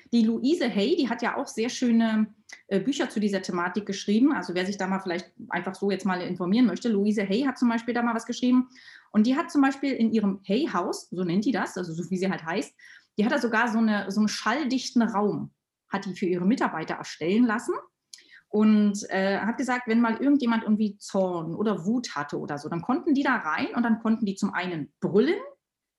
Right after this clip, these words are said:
ra-, alles rauslassen, sich befreien, wie gesagt, den Deckel aufmachen von der Colaflasche, den Druck rauslassen.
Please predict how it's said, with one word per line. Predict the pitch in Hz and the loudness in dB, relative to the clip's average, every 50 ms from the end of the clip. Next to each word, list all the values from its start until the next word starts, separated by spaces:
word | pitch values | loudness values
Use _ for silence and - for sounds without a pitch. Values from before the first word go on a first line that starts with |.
| _ _ _ - | _ _ _ -12
ra-, | - - 190 190 - | -4 -2 -2 0 2
alles | 339 370 247 220 - | 2 2 2 0 0
rauslassen, | 175 226 330 466 - - 311 320 349 349 - 494 466 | 0 2 2 0 0 -2 -2 -2 -2 -2 -6 -4 -2
sich | 277 233 - | -2 -2 -2
befreien, | - 202 - - - 190 185 254 381 359 | -2 -6 -8 -4 -2 0 0 2 2 2
wie | 269 | 2
gesagt, | 247 214 202 247 - - | 2 2 0 0 0 -2
den | 220 190 | -2 -2
Deckel | 240 254 359 277 | 0 0 0 0
aufmachen | 220 294 - 294 311 285 | 0 0 2 2 2 4
von | 233 | 4
der | 220 202 196 | 2 2 0
Colaflasche, | - 311 359 277 208 185 190 - | 0 0 0 2 0 -2 -2 0
den | 262 226 202 | 0 0 2
Druck | 202 262 - - | 2 0 0 0
rauslassen. | 214 196 202 - 214 196 214 277 339 | 0 -2 0 0 -2 0 0 0 -2